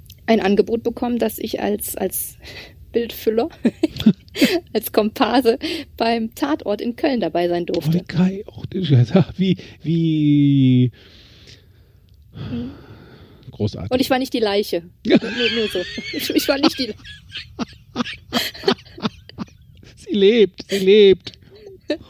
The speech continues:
Speaker 1: Ich
Speaker 2: Und
Speaker 1: hab mich sogar so, so vorgespielt, dass ich ein, ein Close-up hatte nachher. Also ich hab's halt gesehen dann.
Speaker 2: Klasse.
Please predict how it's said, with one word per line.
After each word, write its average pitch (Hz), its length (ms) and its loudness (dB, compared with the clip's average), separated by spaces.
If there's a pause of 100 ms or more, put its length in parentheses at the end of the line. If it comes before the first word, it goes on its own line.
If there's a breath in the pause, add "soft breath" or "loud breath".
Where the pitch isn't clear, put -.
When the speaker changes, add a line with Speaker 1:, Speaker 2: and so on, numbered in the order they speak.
(640 loud breath)
Speaker 1:
Ich 165 100 4
Speaker 2:
Und 165 80 6
Speaker 1:
hab 277 120 -2
mich 269 140 -6
sogar 233 260 2
so, 247 300 2
so 220 220 2
vorgespielt, 262 880 -2
dass 208 200 2
ich - 260 -6
ein, 202 260 0
ein 214 180 -2
Close-up - 520 0
hatte 180 260 0
nachher. 180 300 -2
Also 208 120 -8
ich - 60 2
hab's 226 160 0
halt 196 160 0
gesehen 220 360 2
dann. 233 180 -2
Speaker 2:
Klasse. - 460 -6